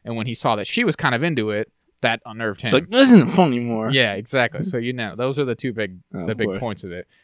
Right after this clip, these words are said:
Speaker 1: Was on the one hand, he was like, "Oh, even I'm like, ooh, this is, now that I'm here and doing it, it's kinda weird."
Speaker 2: This is low even for me.
Speaker 1: This is pretty low. And then the other side of it, yeah,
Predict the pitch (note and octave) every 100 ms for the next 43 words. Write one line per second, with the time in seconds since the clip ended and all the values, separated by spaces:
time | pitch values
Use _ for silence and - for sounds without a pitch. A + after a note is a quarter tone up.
0 | _ A#2 B2 A#2+ C3+ C#3+ C3+ A2 G#2+ G2
1 | F#2 - A#2 A#2+ A#2+ G2+ G2+ F#2+ F#2 F#2+
2 | F#2 G#2+ F#2 - - D3 D3+ C3+ A2 C3+
3 | G2+ G2 A2 G#2 G#2 - G#2+ E2 F2 F2+
4 | G3 B2 A#2+ B2+ C3+ C3 B2+ B2 D3+ D3
5 | A#2+ - - C3 C3 G#2 G2+ A2 B2 B2
6 | A#2 A2 A#2 G2 F2 F2 F#2